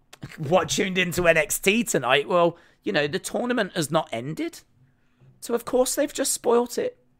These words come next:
Just because the dirt sheets got a hold of it and they managed to get a report out doesn't mean that everyone's racing to read those reports. I didn't race to read that report. I didn't know who won.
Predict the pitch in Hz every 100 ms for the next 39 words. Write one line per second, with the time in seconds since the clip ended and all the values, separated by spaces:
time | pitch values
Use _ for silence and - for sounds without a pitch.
0 | _ _ _ - 254 - 294 214 202 165
1 | 147 143 160 - - 139 - 123 123 127
2 | 120 120 139 120 123 131 180 175 139 -
3 | - 131 113 120 - 143 160 - 104 113
4 | - - - _ _ - - 294 247 226
5 | 208 - 165 190 180 117 123 147 - 190
6 | 170 131 135 139 147 131 110 113 131 147
7 | 101 - - - _ _ - 139 220 262
8 | 135 113 113 110 - 110 113 104 107 107
9 | 110 104 139 - 104 175 185 277 165 113
10 | 113 107 113 110 104 117